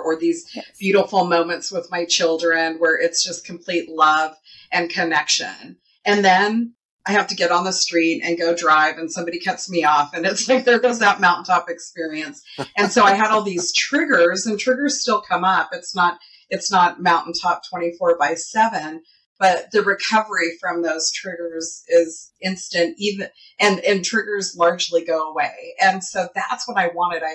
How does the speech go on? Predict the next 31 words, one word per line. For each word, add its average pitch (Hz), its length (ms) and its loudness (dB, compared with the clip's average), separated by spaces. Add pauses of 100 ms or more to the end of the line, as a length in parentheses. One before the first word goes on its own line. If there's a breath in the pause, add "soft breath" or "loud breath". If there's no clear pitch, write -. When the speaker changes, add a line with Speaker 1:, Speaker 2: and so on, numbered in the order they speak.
(340 soft breath)
Speaker 1:
I 196 80 0
always 226 240 -2
felt 190 180 0
like 175 160 -2
something 175 380 -8
was 160 240 -10
missing. 156 640 -8 (260 soft breath)
And 196 180 0
that's - 260 -8
why - 120 4
I 202 40 4
kept 202 100 0
Speaker 2:
Mm-hmm. 202 220 -2
Speaker 1:
going 175 320 0
on 165 120 -2
this - 180 -4 (100)
search. 196 420 -2
Like, 247 140 -4
gosh, 202 260 -4
I 185 40 -12
just 196 240 -10
don't 196 180 -16
feel 180 240 0 (300 loud breath)
fulfilled. 196 600 0
And 190 180 0
part 240 240 0
of 202 140 0
it 165 140 0
is 165 240 -2
just - 280 -8
this 170 240 -6